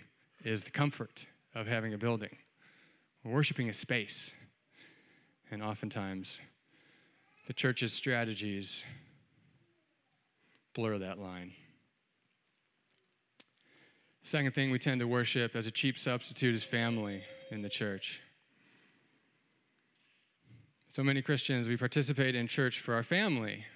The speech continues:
and not for the worship of God. Remember, these are vehicles to lead us to worship, not the worship in and of themselves.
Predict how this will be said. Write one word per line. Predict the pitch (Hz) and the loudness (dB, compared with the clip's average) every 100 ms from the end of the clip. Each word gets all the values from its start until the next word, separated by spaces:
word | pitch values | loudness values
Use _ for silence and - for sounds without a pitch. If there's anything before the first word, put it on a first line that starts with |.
| - - - _ | -20 -20 -20 _
and | 113 | -6
not | 113 113 | -6 -6
for | 117 | -6
the | 110 | -4
worship | 101 98 - 104 - | -2 -4 -6 -8 -10
of | 101 - | -14 -12
God. | - - - - - - - _ _ _ _ _ _ _ _ _ _ _ _ _ _ _ _ - - _ _ _ - - _ _ _ _ _ _ 123 | -12 -12 -16 -20 -20 -20 -20 _ _ _ _ _ _ _ _ _ _ _ _ _ _ _ _ -20 -20 _ _ _ -20 -20 _ _ _ _ _ _ -4
Remember, | 120 101 95 | -2 -2 -6
these | 104 | -6
are | 107 | 0
vehicles | 120 113 104 98 - - - | 2 2 0 -10 -14 -16 -14
to | 107 | -4
lead | 107 101 | -4 -4
us | - | -8
to | - | -12
worship, | 101 - - - _ _ _ _ _ _ | -12 -10 -12 -16 _ _ _ _ _ _
not | 117 104 | -4 -4
the | 113 | -4
worship | 110 104 101 107 | -4 -4 -6 -6
in | |
and | 98 | -6
of | 98 95 | -6 -8
themselves. | 95 - 87 90 - | -10 -10 -14 -14 -20